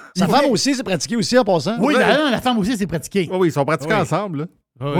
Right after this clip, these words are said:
Speaker 2: Oui, c'est ça.
Speaker 3: Mais
Speaker 2: Mais
Speaker 3: faudrait
Speaker 2: c'est
Speaker 3: que t'expliques, là, pour le monde qui n'a pas vu la patente, là. C'est une vidéo, <laughs> vidéo qui est sortie où que les deux se donnent des claques d'en face.
Speaker 1: C'est le gars le plus chanceux de la Terre.
Speaker 3: Mais, hein.
Speaker 1: Je sais pas, je sais pas qui, euh... Habituellement, une affaire de même, Dana,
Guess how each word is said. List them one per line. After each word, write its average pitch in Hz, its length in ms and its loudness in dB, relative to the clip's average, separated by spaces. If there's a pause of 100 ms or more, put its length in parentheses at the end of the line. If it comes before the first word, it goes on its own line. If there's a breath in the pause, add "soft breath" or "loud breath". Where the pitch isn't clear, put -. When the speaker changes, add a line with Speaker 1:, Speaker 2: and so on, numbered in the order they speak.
(100)
Speaker 2:
Oui, - 80 -
c'est 160 140 -4
ça. 156 200 -2
Speaker 3:
Mais - 100 -18
Speaker 2:
Mais 156 60 -2
Speaker 3:
faudrait 185 220 2
Speaker 2:
c'est 226 60 -2
Speaker 3:
que - 60 -16
t'expliques, 170 460 -4
là, 127 100 -4
pour 113 120 -6
le 117 60 -6
monde 143 180 -4
qui - 60 -8
n'a 113 100 0
pas 110 160 -4
vu 110 180 -6
la 107 120 -6
patente, 107 440 -12
là. 104 160 -16
C'est - 200 -10
une 117 120 -2
vidéo, 135 380 -2 (180)
<laughs> - 160 -10
vidéo 175 400 0
qui 180 120 -6
est 131 60 -2
sortie - 380 -8
où 165 60 -6
que - 100 -12
les 131 140 -2
deux 175 180 -2
se 139 40 -6
donnent 135 180 -4
des 123 120 -2
claques 139 220 -2
d'en 110 160 -4
face. 131 340 -12
Speaker 1:
C'est 185 280 -4
le 196 140 -2
gars 233 200 4
le 208 100 0
plus 180 140 -10
chanceux 185 440 -6
de 156 40 -10
la 135 120 -4
Terre. 135 400 -6
Speaker 3:
Mais, 127 260 -6
hein. 107 100 -10
Speaker 1:
Je 135 120 -4
sais 170 200 -6
pas, 233 180 -4 (100)
je 135 140 -10
sais 151 180 -10
pas 214 160 -4 (120)
qui, 190 520 -6
euh... 131 340 -6 (960)
Habituellement, 202 720 0
une 175 80 -4
affaire 180 220 -6
de 156 80 -6
même, 170 240 -6
Dana, 147 300 -4